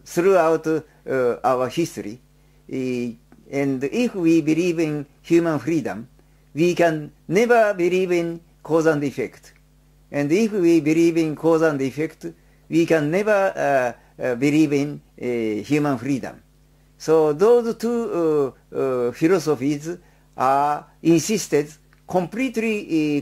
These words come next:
contradictory, uh, insistences. And these, uh, contradictory problems hasn't been solved, uh, yet in human history. But, uh, it is very, uh, uh, surprising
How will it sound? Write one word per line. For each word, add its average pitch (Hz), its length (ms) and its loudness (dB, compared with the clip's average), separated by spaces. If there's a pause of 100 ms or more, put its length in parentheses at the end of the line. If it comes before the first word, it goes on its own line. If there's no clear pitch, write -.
contradictory, 160 920 -2 (240)
uh, 127 560 -4 (160)
insistences. 143 960 -4 (580)
And 143 380 -4
these, 277 260 -2
uh, 175 400 -2
contradictory 185 800 -2
problems 160 680 -6 (340)
hasn't 247 440 -6 (100)
been 214 260 -4
solved, 185 480 -4
uh, 131 420 -4
yet 131 460 -2 (400)
in 147 200 0
human 170 360 -2
history. 147 420 -8 (720)
But, 160 340 -2
uh, 156 220 0
it 214 180 -4
is 180 140 -2
very, 170 880 -2 (220)
uh, 139 200 -2
uh, - 20 -2
surprising 151 880 -4